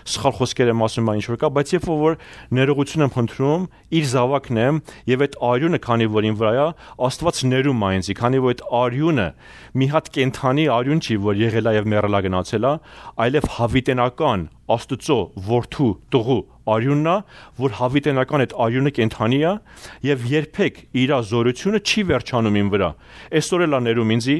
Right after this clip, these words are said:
վաղն էլ է ներում ինձ, այն մյուսօրն էլ է ներելու, հավիտենական ներել է ինձ։ Այնքան ժամանակ, որ կարողանամ հետ գնամ։ Սու այս շատ խոսքերը կա հին տրադիցիոնալ եկեղեցիների մեջ, ցավոք սրտի, մեր հայ եկեղեցի մեջ շատ էլ էս բանը կա,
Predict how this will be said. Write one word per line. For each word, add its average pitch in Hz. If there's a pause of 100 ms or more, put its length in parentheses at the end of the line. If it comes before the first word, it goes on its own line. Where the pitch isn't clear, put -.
(140)
վաղն 135
էլ 135
է 120
ներում 110
ինձ, 151 (200)
այն 147
մյուսօրն 165
էլ -
է 123
ներելու, 123
հավիտենական 180
ներել 160
է 92
ինձ։ 85 (100)
Այնքան 151
ժամանակ, 139
որ 127
կարողանամ 120
հետ 123
գնամ։ 107 (380)
Սու -
այս 135
շատ -
խոսքերը 135
կա 143
հին 147
տրադիցիոնալ 117
եկեղեցիների 98
մեջ, 135
ցավոք 139
սրտի, 98 (140)
մեր 107
հայ 117
եկեղեցի 101
մեջ 92
շատ 98
էլ 87
էս -
բանը 87
կա, -